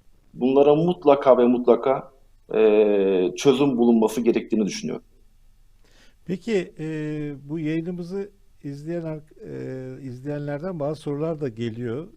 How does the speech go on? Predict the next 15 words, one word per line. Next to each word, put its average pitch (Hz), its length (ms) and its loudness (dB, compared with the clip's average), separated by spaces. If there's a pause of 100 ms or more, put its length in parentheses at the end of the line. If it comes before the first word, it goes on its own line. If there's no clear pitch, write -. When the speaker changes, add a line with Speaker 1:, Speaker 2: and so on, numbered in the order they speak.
Speaker 2:
E, 127 80 -14
ekranda 123 480 -10
görüyorum 127 480 -8
Speaker 1:
Hı 101 40 -16
hı. 101 40 -12
Speaker 2:
ben 95 240 -12
de. 165 160 -10 (500)
E, 147 320 -8 (400)
bu, 180 420 -8 (100)
e, 147 40 -10 (460)
evde 147 300 -4
çalışma 190 440 -8
şartlarına 185 560 -8
sigorta 180 400 -10
şirketlerinden, 180 960 -10